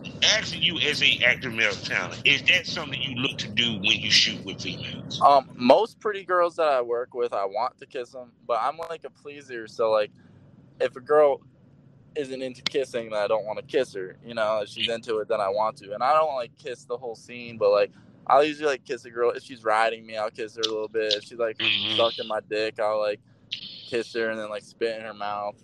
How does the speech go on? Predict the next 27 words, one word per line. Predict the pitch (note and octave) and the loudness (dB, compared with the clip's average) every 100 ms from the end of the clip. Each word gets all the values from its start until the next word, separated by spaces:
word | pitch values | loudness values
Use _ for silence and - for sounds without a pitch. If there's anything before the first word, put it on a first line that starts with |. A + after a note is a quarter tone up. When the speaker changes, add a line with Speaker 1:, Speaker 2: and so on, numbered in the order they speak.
| - C3 | -18 -12
Speaker 2:
you | C#3 | -6
know? | B2 A2 G#2 A2 | -4 -2 -4 -2
So, | C3 | 4
like, | A#2 A2 | 6 6
Speaker 1:
<laughs> | G#2 G#2 - - - G#3 - - - - - - | 6 6 6 4 4 2 2 0 -2 0 0 2
Speaker 2:
uh, | - - - - - | 2 4 0 -2 -10
it, | C3+ C3+ | -4 -2
uh, | B2+ B2 A#2+ A2+ | 0 2 0 2
you | - D3+ | 0 0
know, | D3+ A2+ | -2 -2
it, | C#3+ F3 | 0 4
Speaker 1:
Can't | G3+ | 4
Speaker 2:
it | |
all | F3+ F#3 | 4 2
Speaker 1:
be | A3+ | 2
Speaker 2:
depends | - | 2
on | A3+ | 4
the, | A3+ | 4
Speaker 1:
nasty | G#3+ - G3+ | 4 2 2
if | |
Speaker 2:
it, | E3 | 4
Speaker 1:
you'll | G3+ | 4
do | G3 G3 | 2 0
something | - D#3+ | 2 4
Speaker 2:
I'm | G3+ | 6
Speaker 1:
nasty. | G#3 A#3+ | 6 4
Speaker 2:
really, | A#3+ A3+ | 2 -2